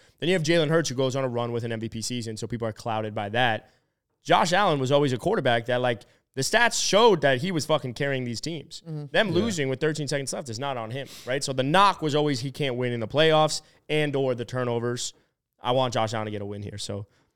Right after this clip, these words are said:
Speaker 1: I would, I, I wanna see Josh Allen versus Lamar Jackson. That's, that's the most exciting
Speaker 3: Oh,
Speaker 1: matchup.
Speaker 3: yeah, that'd be awesome. Give me the player prop for this game.
Speaker 1: Player prop on FanDuel right now. For me, Stefon Diggs over five and a half receptions. I think that's way too low. I know Stefon Diggs hasn't been that, as good,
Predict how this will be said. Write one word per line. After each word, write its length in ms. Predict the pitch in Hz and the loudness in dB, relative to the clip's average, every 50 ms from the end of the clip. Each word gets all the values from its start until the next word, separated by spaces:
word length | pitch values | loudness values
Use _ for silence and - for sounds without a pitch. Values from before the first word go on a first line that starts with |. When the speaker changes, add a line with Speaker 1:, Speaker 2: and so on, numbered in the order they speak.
| _ _ - | _ _ -6
Speaker 1:
I 60 | 117 | -4
would, 160 | 120 117 110 - | -4 -4 -4 -4
I, 140 | - 117 110 - | -6 -6 -2 0
I 100 | - 156 | 2 4
wanna 220 | 170 180 202 202 196 | 6 6 6 4 4
see 120 | - 196 | 0 0
Josh 240 | 143 165 156 147 156 | 0 0 0 0 0
Allen 140 | 143 139 131 | -2 -4 -4
versus 140 | 123 110 | -6 -8
Lamar 200 | 127 120 113 110 | -8 -6 -6 -6
Jackson. 360 | 107 107 101 98 98 - 104 110 | -6 -6 -8 -8 -8 -8 -6 -6
That's, 160 | 113 110 - | -6 -4 -4
that's 180 | 120 123 120 | -4 -4 -4
the 80 | - 123 | -6 -6
most 140 | 117 110 110 | -6 -8 -8
exciting 260 | 107 - - 117 117 | -8 -4 -2 0 0
Speaker 3:
Oh, 140 | 113 104 101 | 2 0 0
Speaker 1:
matchup. 160 | - - 107 104 | -2 -6 -8 -8
Speaker 3:
yeah, 200 | 107 113 117 101 - | -6 -6 -6 -6 -8
that'd 180 | - 117 107 95 | -10 -14 -14 -10
be 100 | 95 98 | -8 -8
awesome. 280 | 107 113 104 107 95 | -8 -8 -10 -12 -8
Give 140 | 104 123 131 | -6 -4 -2
me 60 | 139 | -2
the 160 | 135 123 127 | 0 0 -2
player 260 | 117 - - 131 123 113 | -2 -2 -4 -4 -4 -4
prop 280 | - - 98 90 - | -6 -6 -8 -8 -10
for 80 | - 98 | -12 -12
this 180 | 98 98 - | -12 -12 -6
game. 80 | - 135 | 2 4
Speaker 1:
Player 160 | 160 175 185 | 6 6 6
prop 260 | 165 180 175 170 160 | 6 6 6 6 6
on 200 | 135 143 143 139 | 4 4 4 2
FanDuel 420 | 123 - 147 147 151 151 151 151 143 | 4 4 6 6 8 8 6 6 6
right 160 | 139 139 131 | 6 6 6
now. 240 | 139 135 135 135 127 | 6 6 6 4 4
For 160 | - - 135 | 2 2 2
me, 320 | 135 147 165 190 214 233 | 4 6 6 6 6 4
Stefon 460 | 240 226 - - 151 135 151 147 143 131 | 0 0 2 2 2 4 2 2 2 2
Diggs 180 | 135 127 117 | 0 0 -2
over 220 | - 127 117 123 120 | -2 -4 -4 -6 -6
five 300 | - - 120 120 123 120 | -4 -2 0 0 0 -2
and 60 | 120 | -4
a 40 | 113 | -6
half 200 | 117 113 107 - | -6 -6 -8 -8
receptions. 560 | 110 - - 107 101 - - 104 101 101 - - _ _ _ _ _ | -8 -6 -6 -6 -6 -6 -8 -8 -6 -6 -8 -10 _ _ _ _ _
I 80 | - 160 | 0 2
think 140 | 196 208 190 | 4 4 4
that's 140 | 156 131 | 4 2
way 320 | 127 123 131 147 151 143 131 | 2 2 4 4 6 4 4
too 180 | - - 131 | 0 -2 -4
low. 340 | 120 117 113 104 98 - 117 - _ _ _ _ | -2 0 -2 -2 -2 -6 -10 -18 _ _ _ _
I 120 | 127 139 | 0 4
know 100 | 160 190 | 4 4
Stefon 320 | 202 185 - 175 170 170 151 | 4 4 4 2 2 2 2
Diggs 160 | 151 151 127 | 0 0 0
hasn't 320 | 123 120 131 120 139 131 | -2 -2 -2 -2 -4 -8
been 140 | 127 135 123 | -8 -6 -6
that, 160 | 117 117 - - | -6 -6 -4 -4
as 280 | 120 120 127 117 104 | -2 -2 -2 -2 -4
good, 380 | - - 123 120 135 160 185 | -4 -2 0 0 0 0 -2